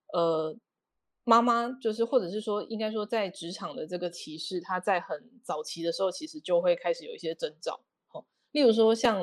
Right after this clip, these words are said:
呃，孕妇其实在，在职的时候，她如果怀孕的话，她其实是可以有产检假的。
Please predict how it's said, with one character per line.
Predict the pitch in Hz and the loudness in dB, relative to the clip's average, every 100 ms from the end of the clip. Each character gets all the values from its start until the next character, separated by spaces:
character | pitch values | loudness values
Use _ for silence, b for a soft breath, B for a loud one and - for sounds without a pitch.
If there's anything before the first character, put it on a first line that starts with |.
| 160 | -4
呃， | 185 160 | -2 0
孕 | 262 254 | 2 2
妇 | 240 | 2
其 | 202 175 | 0 -4
实 | 156 160 - | -6 -8 0
在， | 214 185 165 - | 4 4 2 4
在 | 233 | 2
职 | 180 - 156 | 2 -4 -10
的 | 156 | -4
时 | 180 | 2
候， | 170 | 0
她 | - 180 | 2 -4
如 | 170 | -2
果 | 165 139 165 - | -4 -4 -4 -6
怀 | 165 | -4
孕 | 180 | -2
的 | 170 | -2
话， | 175 165 | -2 -4
她 | - 175 | -4 -8
其 | 160 | -8
实 | 165 175 | -12 -10
是 | 175 | -6
可 | - | 0
以 | 160 156 | 0 0
有 | 151 | -4
产 | - 156 165 | -6 -12 -10
检 | 143 - | -10 -4
假 | 160 - | -4 -4
的。 | - | -10